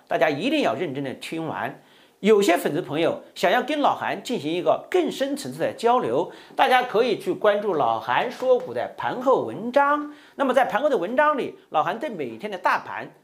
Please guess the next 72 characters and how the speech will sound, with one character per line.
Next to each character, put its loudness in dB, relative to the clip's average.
都 0
有 0
进 -8
行 -8
一 -6
个 -4
分 0
析， -8
特 6
别 4
是 2
对 0
龙 2
虎 2
榜 2
数 -6
据、 -4
资 -8
金 -4
面 0
也 4
有 0
一 -6
个 -2
全 -8
方 2
位 -4
的 -2
解 -4
读。 -4
那 -2
么 4
这 -2
个 0
文 -4
章 2
也 -4
是 -4
要 2
值 -10
得 2
大 0
家 -4
去 -8
关 2
注 -2
的。 -4
好， 4
我 4
们 4
回 0
到 2
刚 -4
才 -2
我 -4
们 -8
说 -4
的， -2
啊， -8
半 -2
导 -2
体 -6
芯 -10
片 -2
的 -4
这 -6
两 -6
家 -8
上 -6
市 -8
公 -6
司。 0